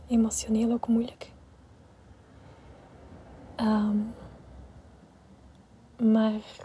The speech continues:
dat is de uitdaging. De revalidatie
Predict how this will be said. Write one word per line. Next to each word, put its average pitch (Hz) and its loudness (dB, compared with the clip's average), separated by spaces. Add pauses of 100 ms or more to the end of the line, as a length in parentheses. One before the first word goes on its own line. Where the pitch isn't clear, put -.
(880)
dat 233 -8
is 226 2
de 254 4
uitdaging. 240 0 (1900)
De 220 2
revalidatie 208 0